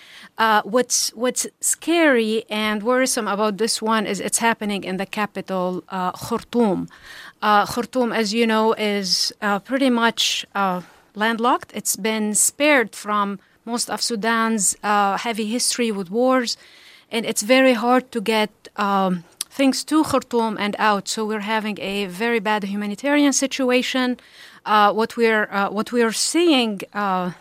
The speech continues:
uh, as well is on a day like, uh, you know, Eid al-Fitr today, happy Eid to, uh, all our listeners, uh, actually, and,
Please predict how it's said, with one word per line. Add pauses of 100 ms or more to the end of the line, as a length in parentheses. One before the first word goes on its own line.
(200)
uh,
as
well
is (340)
on
a
day
like,
uh, (200)
you
know,
Eid
al-Fitr
today, (360)
happy
Eid
to,
uh,
all
our
listeners,
uh,
actually,
and,